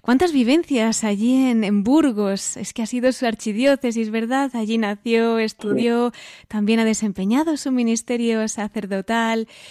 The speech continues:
Speaker 1: Don Vicente, ¿qué resaltaría de esta iglesia burgalesa, no? Que, bueno, pues también para que nuestros oyentes y una servidora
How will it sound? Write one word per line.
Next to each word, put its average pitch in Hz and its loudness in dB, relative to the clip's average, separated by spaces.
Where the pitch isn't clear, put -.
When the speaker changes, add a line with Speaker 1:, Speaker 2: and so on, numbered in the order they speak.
Speaker 1:
Don 226 4
Vicente, 233 2
¿qué 262 0
resaltaría 233 0
de 208 2
esta 220 -4
iglesia 226 0
burgalesa, 208 0
no? 294 2
Que, 208 0
bueno, 254 0
pues 220 0
también 233 2
para 269 0
que 247 -4
nuestros 220 -4
oyentes 277 2
y 285 2
una 262 2
servidora 240 0